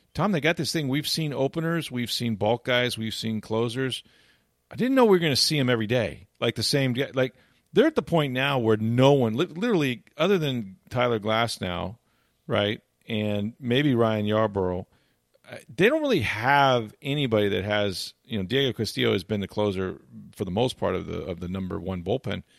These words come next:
But you can throw any time, any inning, anywhere, any day at this point. It's, it's just, hey, whose, whose arm feels okay today?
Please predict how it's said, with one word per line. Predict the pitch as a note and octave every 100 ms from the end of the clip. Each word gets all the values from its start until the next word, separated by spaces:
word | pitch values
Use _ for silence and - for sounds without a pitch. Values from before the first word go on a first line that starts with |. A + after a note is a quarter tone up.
| _ _ _ _ _ _ -
But | D3 - -
you | F#3 A#3+
can | C#4+
throw | A#3 G#3+ E3
any | F#3+ G#3
time, | E3 D#3+ D#3+ D#3+
any | D#3 E3+ D3
inning, | C3+ C3+ C3
anywhere, | C3 B2 A#2 A2 G#2+ G#2+ A2 - _ -
any | A2+ G#2
day | G2 D#2 - _ _ -
at | -
this | D2+
point. | - B1 - _ -
It's, | C#3 - -
it's | D3 -
just, | E3 - - _ _ _ _ -
hey, | D3 B2
whose, | D3+ D3+ - A2+
whose | D#3
arm | C#3+ D3 C3
feels | G#2 F2+
okay | F2 E2+
today? | D#2+ D2+